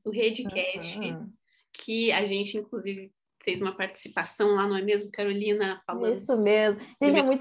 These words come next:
Speaker 2: bizarro.
Speaker 1: episódio.
Speaker 2: Tava falando pra Mirella, como é estranho a gente ouvir, porque a gente gravou faz o quê? Quase um ano já, né?
Speaker 1: Não, não faz um ano não. Foi em novembro, eu acho.
Speaker 2: Mi, eu acho que
Speaker 1: Seis
Speaker 2: faz
Speaker 1: meses,
Speaker 2: mais.
Speaker 1: com certeza.
Speaker 2: É, enfim, faz tempo.
Speaker 1: Não,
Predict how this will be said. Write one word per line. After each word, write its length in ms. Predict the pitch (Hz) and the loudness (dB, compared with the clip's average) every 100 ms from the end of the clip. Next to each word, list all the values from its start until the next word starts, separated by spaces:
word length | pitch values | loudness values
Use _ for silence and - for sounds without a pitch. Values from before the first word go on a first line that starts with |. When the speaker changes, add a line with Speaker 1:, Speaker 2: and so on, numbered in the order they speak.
| 269 | 2
Speaker 2:
bizarro. 200 | 254 220 | 2 4
Speaker 1:
episódio. 20 | |
Speaker 2:
Tava 140 | 233 | 6
falando 140 | 240 247 | 6 4
pra 120 | 262 | 2
Mirella, 420 | 247 233 214 196 | 6 6 4 0
como 220 | - - 262 | -2 -2 -2
é 40 | |
estranho 340 | 302 - 262 | -2 0 0
a 20 | 247 | 2
gente 260 | 233 226 | -2 0
ouvir, 240 | 247 233 233 | 0 0 -4
porque 120 | 220 | -4
a 40 | 240 | -2
gente 80 | |
gravou 340 | 226 233 220 240 | 2 2 4 2
faz 160 | 277 | 0
o 40 | 294 | -2
quê? 220 | - 196 | 0 0
Quase 260 | 196 214 254 | 2 0 0
um 180 | 523 480 | -2 -2
ano 220 | 359 233 | 0 -2
já, 240 | 202 185 | -2 -6
né? 180 | 185 185 - _ | -8 -12 -14 _
Speaker 1:
Não, 360 | 214 202 202 208 | 2 4 4 2
não 80 | 185 | 0
faz 160 | 190 233 | -2 0
um 100 | 311 | 0
ano 200 | 403 523 | 0 0
não. 200 | 226 185 | -4 -4
Foi 180 | - 190 | -4 -2
em 60 | |
novembro, 540 | 202 233 247 196 214 214 | 0 0 0 0 0 -2
eu 100 | 180 | -6
acho. 400 | 185 - - - - _ _ _ _ _ _ _ | -6 -8 -12 -20 -20 _ _ _ _ _ _ _
Speaker 2:
Mi, 680 | 208 202 160 160 202 160 170 _ _ _ | -6 -4 -4 0 0 -2 -8 _ _ _
eu 160 | - 196 | 0 2
acho 220 | 156 170 | 0 -2
que 80 | - | 2
Speaker 1:
Seis 120 | 330 480 | 2 4
Speaker 2:
faz 120 | 262 | 4
Speaker 1:
meses, 160 | 233 | 4
Speaker 2:
mais. 280 | 359 - - | 2 0 -6
Speaker 1:
com 180 | - 233 | -4 -4
certeza. 640 | 294 320 311 165 160 - _ _ _ _ - 247 | -2 -2 0 -2 -4 -8 _ _ _ _ -8 2
Speaker 2:
É, 100 | 339 | 4
enfim, 220 | 370 240 | 6 6
faz 180 | 269 415 | 6 2
tempo. 240 | - 262 | 2 4
Speaker 1:
Não, 200 | 247 220 | 6 6